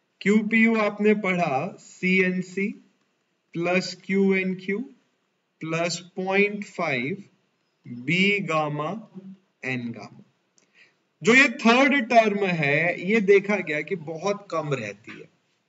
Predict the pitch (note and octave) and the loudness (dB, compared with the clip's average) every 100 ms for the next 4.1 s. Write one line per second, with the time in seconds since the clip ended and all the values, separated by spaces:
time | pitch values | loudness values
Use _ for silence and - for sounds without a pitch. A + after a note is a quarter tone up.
0 | _ _ - D#3+ E3+ E3+ E3+ D#3+ C#3+ C3+ | _ _ 4 8 6 6 0 2 0 0
1 | D3 D3 E3+ E3+ C3+ B2+ - E3 F#3+ G#3 | -6 -4 -4 -2 -4 -2 -2 2 2 0
2 | G#3 _ _ _ C#3+ C#3+ - F#3 G#3+ A3 | -8 _ _ _ -8 -6 -4 -2 0 -2
3 | - C#3+ D3 D3 C3+ - A2 G2+ - G#2+ | -6 -4 0 2 0 -2 -8 -12 -14 -20